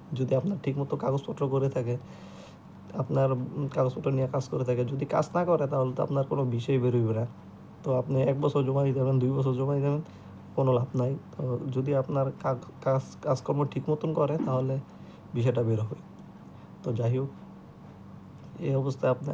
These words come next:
আসতে পারবেন, কোনো সমস্যা নাই। আপনারা যারা কুয়েতে আসা, আসতে ইচ্ছুক তারা আপনারা জমা দিতে পারেন, পাসপোর্ট জমা দিতে পারেন।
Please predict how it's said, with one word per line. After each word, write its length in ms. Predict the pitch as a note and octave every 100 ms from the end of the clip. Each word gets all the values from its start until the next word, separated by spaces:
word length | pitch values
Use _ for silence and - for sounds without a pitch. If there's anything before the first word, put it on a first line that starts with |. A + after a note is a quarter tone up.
| C#3
আসতে 180 | - B2
পারবেন, 260 | A#2+ B2 C3
কোনো 160 | B2 A#2+
সমস্যা 420 | A#2+ A#2+ B2+ C3+
নাই। 160 | B2 D3+ - - - - - - -
আপনারা 460 | - C3 B2 A#2+ A#2+ A#2+ B2+ - - - - - -
যারা 280 | B2+ C3 B2 A#2+
কুয়েতে 320 | C#3 B2 C3+
আসা, 300 | C3 C3 - -
আসতে 240 | C3 - C3+
ইচ্ছুক 260 | C3 - C#3
তারা 200 | - C3+ C3
আপনারা 300 | - C3+ B2+
জমা 220 | A#2+ A#2+
দিতে 220 | C3 C3+ C#3+
পারেন, 280 | C3 B2+ C3
পাসপোর্ট 340 | B2 A#2 B2
জমা 180 | A#2 A#2+
দিতে 200 | C3 B2
পারেন। 260 | B2+ B2 C3+